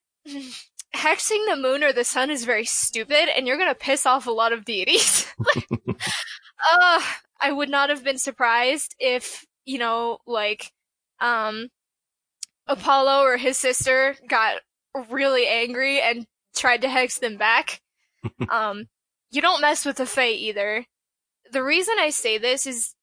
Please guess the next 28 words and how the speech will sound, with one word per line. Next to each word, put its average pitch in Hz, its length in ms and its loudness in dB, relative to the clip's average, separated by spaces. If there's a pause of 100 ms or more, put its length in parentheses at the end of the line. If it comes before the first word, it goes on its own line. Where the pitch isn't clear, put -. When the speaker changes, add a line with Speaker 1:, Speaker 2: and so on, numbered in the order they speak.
Speaker 1:
because, 262 580 -2 (220)
um, 220 480 -2 (680)
the 294 140 0
Fae 392 520 2 (280)
are 254 760 2 (1000)
very 254 880 0 (540)
diverse 233 560 0
in 254 180 0
and 262 120 -2
of 240 140 -2
themselves. 220 800 -2 (100)
Speaker 2:
Mm-hmm. 214 120 0
Speaker 1:
Um, 208 380 -2 (600)
you 262 100 -6
know, 240 320 0 (180)
you 247 200 -4
have 240 560 0 (260)
fairies 240 560 2
and 240 160 -4
you 233 80 -6
can 247 140 -8
have 220 360 -2
elves, 233 500 -2
you 240 80 -4
can 233 120 -10
have 226 320 -2
goblins. 233 680 -2 (400)
Um, 208 400 0